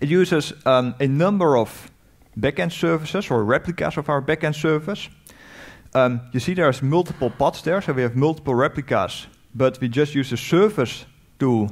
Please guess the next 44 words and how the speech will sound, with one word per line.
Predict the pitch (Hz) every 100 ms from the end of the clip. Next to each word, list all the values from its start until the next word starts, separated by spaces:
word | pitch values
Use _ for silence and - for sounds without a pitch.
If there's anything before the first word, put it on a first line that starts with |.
| -
uh, | 110 104
well, | 107
proxy | - 160 - 180
to | 170 160
those, | 151 151 - - -
to | -
those | 151 147
instances. | 151 147 143 147 226 - - - - - -
And | 123
we | 123 120
don't | 120 139 131
really | 127 127
notice | 131 156 147 139
it | 117 -
when | 113
there | 107
are | 98 95
failures | - 135 156 190 -
because, | - - 117 104 - - -
uh, | 110
Kubernetes | 104 127 117 131 135
will | 123
take, | - 120 120 - -
take | - 123
care | 123 113
of | 104
restarting | 139 147 160 160
our | 151 143
pods | - 151 - -
when | 139
there | 135
is | 131
a |
failure, | - 147 135 131 135 143 - - - -
and | 131
we | 127
don't | 131
really | 127 127
notice | 123 131 156 151 127
it |
from | - 120 110
the | 101 95 -
front-end | - 156 160 160
perspective. | - - - - 202 -